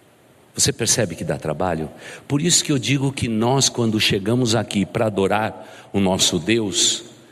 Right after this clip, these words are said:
a gente nem se prepara pra isto. Eu já fui pastor de uma igreja em que as mulheres vinham cheirando coxinha assada. Fazia a comidinha lá pra todo mundo e vinha do mesmo jeito, vinha com avental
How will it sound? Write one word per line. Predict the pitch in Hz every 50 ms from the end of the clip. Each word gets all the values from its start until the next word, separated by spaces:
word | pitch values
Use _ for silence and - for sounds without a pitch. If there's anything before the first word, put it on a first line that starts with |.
| - - -
a | 101
gente | 101 117 123 120 - 117
nem | 110 110 120 131 151 170
se | 160 - - - 120
prepara | - - 120 113 - 110 107 110 110
pra | 101 - 104 98
isto. | 95 95 101 95 - - - - - - - - - - - - - - - - - - - - - - - - - - - - - - - - - -
Eu | - 101
já | 98 120
fui | 113 - 120 117
pastor | - 117 104 - - 117 117
de | 110 107
uma | 110 104 101
igreja | 92 95 95 110 110 113 104 101 113 110 - - - - -
em | 101 107 101
que | - -
as | 113 101
mulheres | 101 101 101 107 113 113 101
vinham | 110 110 107
cheirando | 101 - - - 104 95 98 110 110 110 107 107
coxinha | 101 - - 107 101 - - - 117 120 127 123
assada. | 120 - - - 82 71 65 64 64 - - - - - - - - - - - - - - - - - - - - - - -
Fazia | - - 92 85 82 82 101 113 117 113 98 - - - - -
a | - -
comidinha | - - 107 107 101 92 92 98 104 104 98
lá | 98 101 95
pra | - 101
todo | 95 - 104 98 95 95
mundo | 104 110 107
e | 104
vinha | 95 113 107
do | 104
mesmo | 104 113 117 120 113
jeito, | 90 85 107 120 120 117 110
vinha | 104 117 117
com | 110 - 117
avental | 113 101 110 107 104 98 - 120 120 127 127 123